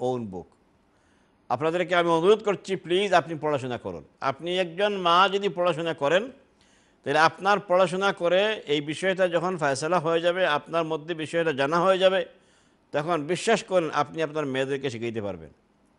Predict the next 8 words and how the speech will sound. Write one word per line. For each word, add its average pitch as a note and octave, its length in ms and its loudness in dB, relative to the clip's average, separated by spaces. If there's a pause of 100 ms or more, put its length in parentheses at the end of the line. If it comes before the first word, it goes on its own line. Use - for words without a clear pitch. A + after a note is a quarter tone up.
(280)
আপনার B2+ 320 -4
ভাবিদেরকে C3+ 500 0
শিখাইতে B2 300 -6
পারবেন, G2+ 340 -6 (100)
আপনার A#2 260 -10
সাথে C3+ 220 -10
যারা C3+ 180 0
কানেক্টেড C3+ 460 -6